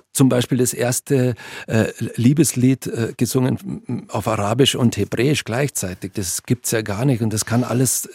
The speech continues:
äh, da stattfinden in der Musik, weil wir eben keine wohltemperierte Stimmung haben mit dem Instrument. Also ich kann, äh, ganz freier spielen wie die arabische Musik oder die indische Musik.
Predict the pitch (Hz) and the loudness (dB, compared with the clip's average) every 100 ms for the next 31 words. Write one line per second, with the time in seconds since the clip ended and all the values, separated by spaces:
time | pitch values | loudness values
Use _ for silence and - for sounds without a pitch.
0 | - - 127 120 120 110 151 175 - 117 | -14 -10 -10 -4 -2 -2 -2 -4 -2 -2
1 | 101 - 98 - - - - - 113 113 | -2 -4 -8 -8 -12 -12 -6 2 4 6
2 | 110 110 131 - - 107 139 156 - 120 | 2 2 -2 -4 -4 0 0 0 -4 -8
3 | 113 151 156 - 135 139 139 _ - 143 | 0 2 2 0 0 0 -2 _ -8 -2
4 | 131 123 117 175 - 131 127 131 135 123 | 0 2 2 2 0 -2 -2 -2 -2 -4
5 | - 175 180 107 87 92 92 - 98 98 | -4 0 0 -2 -6 -8 -8 -8 -8 -6
6 | - - 87 90 - - - - - - | -8 -10 -10 -10 -12 -18 -18 -14 -14 -6
7 | - 107 - - 127 135 - - - - | 0 0 0 0 2 2 -2 -14 -12 -2
8 | 127 143 - 110 165 135 - 123 127 120 | 0 2 2 2 2 0 -2 0 0 0
9 | 120 - - - 110 147 151 131 120 117 | -2 -4 -8 -6 -4 -2 0 0 0 0
10 | 131 131 113 110 95 - - - - - | -2 -4 -2 -2 -4 -10 -14 -14 -18 -6
11 | 110 104 - 165 208 180 139 123 117 120 | -2 -2 4 6 6 4 4 4 4 -2